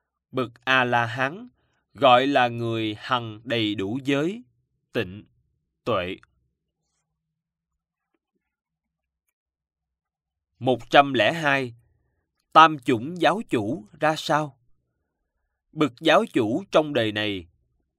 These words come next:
có vị chế định cách trừ dục, nhưng không định đặt cách trừ sắc, và không chế định cách trừ thọ. Bậc giáo chủ trong đời này, có vị chế định cách trừ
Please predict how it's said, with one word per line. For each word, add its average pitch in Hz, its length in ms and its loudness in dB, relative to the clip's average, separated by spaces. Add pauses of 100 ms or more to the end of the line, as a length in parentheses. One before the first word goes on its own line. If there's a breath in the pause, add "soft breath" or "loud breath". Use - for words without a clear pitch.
(480)
có 202 160 6
vị 120 480 -2
chế 196 220 0
định 120 380 -6
cách - 340 -6
trừ 120 280 0
dục, 110 200 -6 (840)
nhưng 160 260 0
không 156 320 -4
định 110 360 -6
đặt 107 180 -2 (120)
cách 98 160 -2 (140)
trừ 110 260 -2
sắc, - 280 -10 (540)
và 107 420 2
không 139 460 -4
chế 160 220 -2
định 107 460 -8
cách - 260 -2
trừ 104 240 -4
thọ. 87 420 -4 (1300)
Bậc 151 280 0
giáo 170 240 4
chủ 131 460 -2
trong 147 220 0
đời 110 180 -2
này, 101 340 -8 (720)
có 202 180 6
vị 113 440 0
chế 196 200 0
định 117 400 -6
cách - 340 -4
trừ 110 220 -2